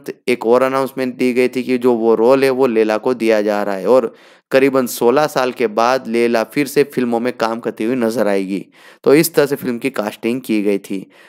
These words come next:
उसके बाद में फिल्मिंग के ऊपर काम किया गया है, जहाँ पे पहले दिन की जो शूटिंग है, वो स्टार्ट की गई थी छब्बीस अप्रैल दो हज़ार इक्कीस को।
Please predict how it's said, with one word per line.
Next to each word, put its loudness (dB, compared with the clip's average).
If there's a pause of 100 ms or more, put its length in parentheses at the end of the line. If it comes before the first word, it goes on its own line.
(120)
उसके -2
बाद 0
में -4
फिल्मिंग -4
के 4
ऊपर 2
काम -4
किया 0
गया 0
है, -4
जहाँ -4
पे -2
पहले 0
दिन -6
की -8
जो -2
शूटिंग -4
है, 0
वो -2
स्टार्ट -4
की -6
गई -2
थी -8
छब्बीस -4
अप्रैल -2
दो 0
हज़ार 0
इक्कीस -2
को। 0